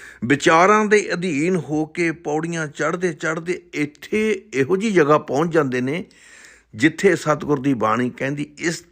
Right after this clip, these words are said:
ਦੇ ਉੱਪਰ ਨਹੀਂ ਵਿਚਾਰ, ਜਾ ਕੇ ਮਨ ਵਸਿਆ ਨਿਰੰਕਾਰ।" ਜਿਹਦੇ ਮਨ ਦੇ ਵਿੱਚ ਨਿਰੰਕਾਰ ਵਸਿਆ, ਉੱਥੋਂ,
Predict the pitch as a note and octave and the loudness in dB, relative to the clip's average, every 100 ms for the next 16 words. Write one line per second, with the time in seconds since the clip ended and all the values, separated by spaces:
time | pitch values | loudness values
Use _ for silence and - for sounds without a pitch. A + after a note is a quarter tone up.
0 | - G3 F#3 F3+ - C#3 C3+ - F#3 E3+ | 4 6 6 2 -4 -4 -4 0 2 2
1 | C#3 A#2+ B2 C#3 F#3+ G3 D3 C3 B2 G#2 | 0 0 -2 -2 -2 0 -2 -4 -2 -2
2 | G#2 F2+ - _ _ - - _ G#2+ C3+ | -2 -6 -14 _ _ -20 -20 _ 0 2
3 | E3+ - G#3 E3+ C3 B2+ E3 B2 B2+ - | 2 0 0 2 0 0 0 -2 -4 -2
4 | F#3 F#3+ A3+ _ - A#2 B2 G2+ - G2 | -2 -4 -8 _ -8 -4 -4 -6 -12 -10
5 | F#2+ - _ _ - - - D3+ G3 F#3+ | -8 -10 _ _ -20 -20 -6 0 4 4
6 | C#3 C3 C#3+ F#3+ A3+ G#3 G3 F3+ D#3 D#3+ | 2 0 2 2 0 -2 0 2 2 0
7 | D3 C#3 C#3 C#3+ A#2+ A#2 F3+ F3 D3+ C#3+ | -2 0 2 2 0 -6 -6 -6 -6 -12
8 | - C3+ | -12 -10